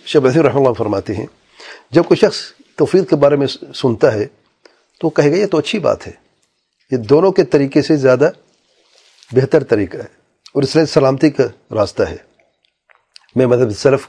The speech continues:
کے بارے میں بھی نہیں بات کرتا، اہل تعویل سے بھی بچ جاتا ہوں، ان کی بات بھی نہیں کرتا، میں دونوں کے بیچ کا راستہ اختیار کرتا ہوں اور میں یہ کہوں گا کہ اللہ تعالیٰ بہتر جانتا ہے، ہم نہیں جانتے کہ ان صفات کا معنی کیا ہے۔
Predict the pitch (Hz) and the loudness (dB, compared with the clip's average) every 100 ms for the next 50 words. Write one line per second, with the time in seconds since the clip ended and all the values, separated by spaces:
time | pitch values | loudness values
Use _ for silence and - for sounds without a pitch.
0 | - 120 117 131 143 139 139 143 - 147 | -4 0 2 2 2 0 2 -2 0 -2
1 | - 175 _ _ _ _ _ _ _ _ | -2 -8 _ _ _ _ _ _ _ _
2 | 143 151 156 147 170 135 160 143 180 - | 2 2 2 2 2 -2 -2 -2 -6 -10
3 | _ _ _ _ _ _ - 139 117 107 | _ _ _ _ _ _ 0 0 2 -2
4 | - 82 80 _ _ _ _ 151 147 123 | 0 -8 -8 _ _ _ _ -2 2 2
5 | 120 113 101 90 92 - - _ _ _ | 2 0 -8 -8 -14 -16 -20 _ _ _
6 | _ _ 156 143 165 160 127 131 - 123 | _ _ 0 2 2 0 0 0 2 2
7 | 117 - 113 - 104 95 95 - - - | 2 2 -2 0 -4 -4 -8 -10 -14 -16
8 | _ _ _ _ _ _ _ 123 123 113 | _ _ _ _ _ _ _ -2 0 0
9 | 113 139 139 123 113 131 - _ _ _ | 4 4 2 -2 -2 -4 -8 _ _ _
10 | 131 131 131 123 113 151 120 107 104 104 | 2 2 2 0 2 0 2 0 0 -2
11 | 107 104 - _ _ _ - _ _ _ | -2 -4 -10 _ _ _ -20 _ _ _
12 | _ _ _ 120 117 123 120 107 98 104 | _ _ _ -4 0 2 2 0 0 -4
13 | 104 - _ _ _ _ _ - 131 120 | -6 -8 _ _ _ _ _ -8 -4 -4
14 | - 104 107 - 101 95 98 - 85 78 | -6 -4 -4 -4 -4 -2 -4 -8 -14 -14
15 | _ | _